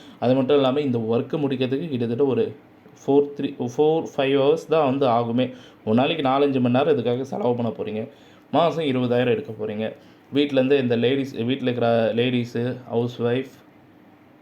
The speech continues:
அப்புறம் ஸ்டூடெண்ட்ஸு, காலேஜ் ஸ்டூடெண்ட்ஸ், ஸ்கூல் ஸ்டூடெண்ட்ஸ், யாரா இருந்தாலும் சரி, ஜென்ஸு, லேடீஸு, இந்த ஜாபுக்கு வந்து பார்த்தீங்கன்னா, எந்த ஒரு கேட்டகரியும் இல்ல. ஜென்ஸா, லேடீஸான்னு இல்ல, ரெண்டு பேரும் செய்யலாம். வயசும் தேவையில்ல. சின்னவங்களும் பெரியவங்களும் இந்த ரெண்டு,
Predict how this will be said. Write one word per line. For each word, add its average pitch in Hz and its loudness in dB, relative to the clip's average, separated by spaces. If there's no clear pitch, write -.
அப்புறம் 123 -2
ஸ்டூடெண்ட்ஸு, 127 0
காலேஜ் 120 2
ஸ்டூடெண்ட்ஸ், 117 -4
ஸ்கூல் 127 -4
ஸ்டூடெண்ட்ஸ், 120 -4
யாரா 113 0
இருந்தாலும் 160 0
சரி, 147 2
ஜென்ஸு, 127 -2
லேடீஸு, 131 -2
இந்த 131 -2
ஜாபுக்கு 135 0
வந்து 123 -6
பார்த்தீங்கன்னா, 127 -2
எந்த 123 2
ஒரு 135 2
கேட்டகரியும் 127 0
இல்ல. 123 2
ஜென்ஸா, 123 -2
லேடீஸான்னு 120 -2
இல்ல, 117 0
ரெண்டு 113 0
பேரும் 123 -2
செய்யலாம். 113 -2
வயசும் 135 0
தேவையில்ல. 117 0
சின்னவங்களும் 123 0
பெரியவங்களும் 113 0
இந்த 226 2
ரெண்டு, 214 -2